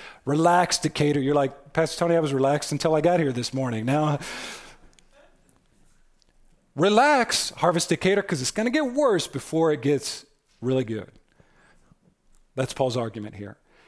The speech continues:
And this, it leads me to believe two things. One that's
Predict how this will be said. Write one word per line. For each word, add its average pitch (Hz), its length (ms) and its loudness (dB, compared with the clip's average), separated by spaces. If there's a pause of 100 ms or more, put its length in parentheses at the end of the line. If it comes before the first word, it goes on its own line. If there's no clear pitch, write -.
(300)
And 170 140 0
this, - 360 0 (240)
it 190 120 0
leads 208 200 2
me 208 120 2
to 185 100 4
believe 170 260 2
two 185 200 -2
things. 120 560 -4 (2750)
One 196 300 2
that's - 380 0